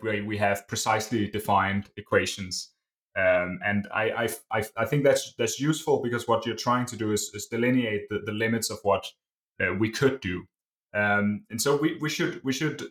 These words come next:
talk about what your conclusions are, uh, about this question of how big the future could be, how grand could the future be. There are v-, various different, um, scales to measure how the big, uh, how big the future could be, or there are various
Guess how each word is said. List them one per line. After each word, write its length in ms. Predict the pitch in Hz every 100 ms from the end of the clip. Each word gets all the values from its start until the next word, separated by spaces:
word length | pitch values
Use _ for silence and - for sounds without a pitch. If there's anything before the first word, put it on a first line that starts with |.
| -
talk 300 | 135 151 170
about 500 | 165 117 110 110 - _ -
what 320 | 113 117 127
your 180 | 120 104
conclusions 640 | - 104 - 135 139 123
are, 380 | 101 98 101 98 - - _ _ _ _ _ _ 110
uh, 180 | 95 92
about 240 | 110 117 117
this 160 | 127
question 420 | - 135 131 131 107
of 280 | 104 - -
how 280 | 107 127 131
big 220 | 131 -
the 60 | 117
future 420 | 113 107 - 104
could 160 | 104 -
be, 240 | 107 104 -
how 220 | 113 117
grand 400 | 120 117 120 -
could 160 | 117 107
the 60 |
future 360 | - 101 - -
be. 280 | 62 95 - _ _ _ _ - -
There 200 | 123 127
are 240 | 131 127 -
v-, 160 | 120 123
various 400 | 135 151 139 -
different, 500 | 139 139 127 - - _ _ _
um, 540 | 101 98 98 92 98 95 _ -
scales 640 | - 143 147 151 156 147
to 160 | - 123
measure 520 | 113 127 - 127 107
how 160 | 101 110
the 80 | -
big, 200 | 120 120 - 117
uh, 300 | 107 101 107
how 120 | 120
big 160 | 120 120
the 60 |
future 360 | 117 123 120 110
could 160 | 107
be, 280 | 117 110 110
or 200 | 101 101
there 180 | 101 101
are 60 | 104
various 760 | 101 110 107 98 - - -